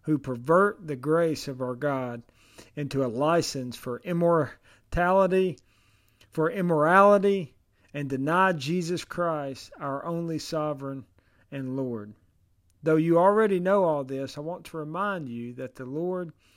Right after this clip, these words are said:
at one time delivered his people out of Egypt, but later destroyed those who did not believe, and the angels who did not keep their positions of authority but abandoned their proper dwelling.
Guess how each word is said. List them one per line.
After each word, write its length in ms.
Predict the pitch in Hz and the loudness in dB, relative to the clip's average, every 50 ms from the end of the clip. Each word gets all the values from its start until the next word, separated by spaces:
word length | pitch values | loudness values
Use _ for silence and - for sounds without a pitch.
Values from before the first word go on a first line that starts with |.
| - _ _ - | -20 _ _ -10
at 140 | 139 139 139 | -10 -8 -6
one 240 | 160 180 202 190 | -4 -4 -4 -4
time 320 | 156 160 160 156 147 143 135 | -4 -6 -6 -6 -6 -8 -8
delivered 460 | 127 131 131 143 180 196 185 180 139 | -8 -6 -4 -2 -2 -2 -2 -4 -4
his 200 | 127 190 208 - | -4 -4 -4 -4
people 400 | - - 170 160 143 - 135 127 | -6 -8 -6 -6 -6 -6 -8 -8
out 280 | 90 127 165 175 185 190 | -6 -4 -2 -2 -2 -2
of 120 | 170 165 | -4 -6
Egypt, 520 | - - 170 170 156 131 - 131 120 _ _ _ _ _ _ _ _ _ _ _ - 131 | -8 -8 -8 -8 -8 -10 -12 -16 -16 _ _ _ _ _ _ _ _ _ _ _ -8 -6
but 260 | 156 147 147 151 _ _ - | -4 -4 -4 -4 _ _ -8
later 440 | 170 160 175 202 202 180 170 160 147 | -2 2 4 4 4 4 2 0 -2
destroyed 640 | 147 147 - - - - 185 190 202 196 170 143 | -4 -6 -8 -8 -6 -4 -2 0 0 -2 -2 -4
those 480 | 135 139 135 135 135 135 135 120 - - _ _ _ _ _ | -6 -6 -4 -4 -6 -8 -10 -12 -16 -20 _ _ _ _ _
who 160 | - 156 143 | -10 -8 -8
did 240 | 131 127 147 143 143 | -6 -6 -6 -6 -6
not 240 | 147 143 147 190 - | -6 -8 -10 -10 -10
believe, 480 | 135 127 127 131 123 113 107 95 - _ _ _ _ _ _ _ _ _ _ _ - | -10 -8 -8 -8 -8 -8 -10 -14 -18 _ _ _ _ _ _ _ _ _ _ _ -12
and 140 | 143 139 131 | -8 -6 -6
the 100 | 131 135 | -4 -4
angels 720 | 156 180 190 185 165 147 151 151 147 151 139 - - _ _ _ _ - - _ _ | -2 -2 -2 -4 -4 -4 -4 -4 -4 -6 -8 -10 -16 _ _ _ _ -20 -20 _ _
who 280 | - 156 147 135 135 135 | -8 -6 -4 -4 -6 -8
did 260 | 135 139 139 165 175 | -8 -8 -6 -4 -4
not 220 | 180 180 175 - - | -4 -6 -6 -8 -10
keep 220 | - 180 165 - | -12 -12 -12 -8
their 160 | - 160 160 | -6 -6 -6
positions 640 | 147 - 143 139 135 156 170 156 - - 143 135 135 | -6 -6 -8 -8 -6 -6 -6 -6 -6 -10 -12 -12 -12
of 100 | 123 120 | -12 -12
authority 640 | 123 - - 165 160 156 147 139 127 131 123 123 | -14 -14 -10 -8 -6 -6 -6 -6 -8 -8 -10 -10
but 200 | 120 120 135 127 | -10 -8 -8 -8
abandoned 680 | 120 113 117 139 147 156 160 156 139 131 127 123 120 120 | -8 -8 -6 -4 -4 -4 -4 -6 -6 -8 -8 -8 -8 -10
their 140 | 123 120 113 | -10 -12 -12
proper 460 | - - - 156 151 143 - - 143 | -12 -8 -6 -6 -6 -6 -8 -10 -12
dwelling. 600 | 127 131 131 131 131 127 123 120 113 110 113 117 | -10 -8 -8 -6 -6 -8 -8 -10 -12 -14 -16 -20